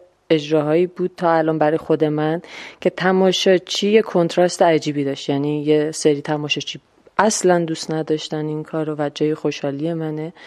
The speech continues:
و یه سری ها برعکس خیلی، م،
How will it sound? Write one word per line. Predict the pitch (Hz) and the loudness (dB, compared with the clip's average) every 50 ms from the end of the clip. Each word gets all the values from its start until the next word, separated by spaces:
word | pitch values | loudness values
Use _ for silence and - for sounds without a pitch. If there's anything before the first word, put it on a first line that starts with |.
| - - - - _ - | -20 -20 -20 -8 _ 2
و | 175 | 4
یه | 175 180 196 190 | 6 6 4 4
سری | - - 190 185 180 170 180 185 | 4 6 6 6 6 6 4 4
ها | 180 175 180 180 180 180 180 185 180 - _ - _ _ _ _ _ _ | 4 4 4 4 4 4 2 2 0 -4 _ -20 _ _ _ _ _ _
برعکس | 165 160 160 - 165 170 175 - - | 0 2 2 2 2 0 0 -2 -2
خیلی، | - 170 165 156 165 165 | -2 -2 0 0 0 0
م، | 170 170 - - 160 147 143 143 143 139 139 143 | 0 -2 -2 -2 -2 -2 0 0 -2 -2 -2 -4